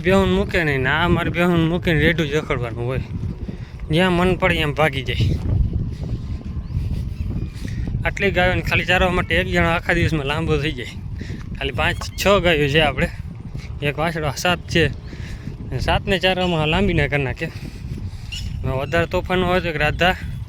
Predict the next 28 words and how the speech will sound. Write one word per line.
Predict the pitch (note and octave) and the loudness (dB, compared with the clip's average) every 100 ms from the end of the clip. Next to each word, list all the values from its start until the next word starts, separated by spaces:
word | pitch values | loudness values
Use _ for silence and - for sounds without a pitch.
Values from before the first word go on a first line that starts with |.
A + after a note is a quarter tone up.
| - - - - - - - - - - - - - B2+ | -10 -8 -8 -8 -10 -10 -14 -12 -14 -10 -10 -8 -8 2
ગોરી | D3+ F3 E3+ | 4 6 4
અને | D#3+ C#3 | 2 0
કૃષ્ણા. | D3 - D3+ - - - - - - - - - - - - - - - - - - - - - | -4 -2 -4 -4 -8 -8 -12 -12 -14 -14 -12 -10 -8 -10 -10 -12 -12 -8 -10 -10 -8 -4 -4 0
મા | C#3+ D#3 | 0 2
દીકરીને | D#3+ D#3+ D#3+ | 0 0 2
જોડે | F#3 E3+ | 2 2
ને | |
આ | D#3 E3 D#3 - - - - - - - - - - - - D#3 | 2 4 2 -2 -8 -8 -10 -10 -8 -8 -6 -6 -6 -6 0 0
એટલી | - A3 G3 E3+ | 0 2 6 6
હરાળી | F3+ E3+ E3+ | 6 4 2
થી. | F#3+ F#3+ D3+ - - - - - - - - - - - - - - - - - | 2 2 0 -4 -4 -2 -2 -2 0 0 -2 0 -2 -4 -6 -8 -8 -6 -6 -6
હા, | - C#3 | -6 -4
ગમે | D3+ F3+ F#3 | 0 0 0
તે | F3+ | 0
હાંસને | D#3+ F#3 F3+ F#3+ | 0 0 0 -2
તો | F3+ | 0
મૂકે | F#3 F#3 G3+ | -2 0 0
જ | F3+ | 0
નહીં, | D#3+ D3 | 0 0
ફેંકી | D#3+ - F#3 | 2 0 -2
જ | - | -4
જાય. | D3 B2 - - - - - - - - - - - - - - - | -4 -6 -2 -2 0 -2 -2 -2 0 0 0 0 0 -2 -6 -8 -4
ભેહું | D3 D3+ F3 | -2 0 0
જો | F#3+ | 0
નીકળી | F3+ F3+ E3 | 0 0 2
આવી | F3+ F#3+ | 2 2
ગઈ | D3+ C#3 | 0 -2
બધી. | C3+ D3 | -4 -4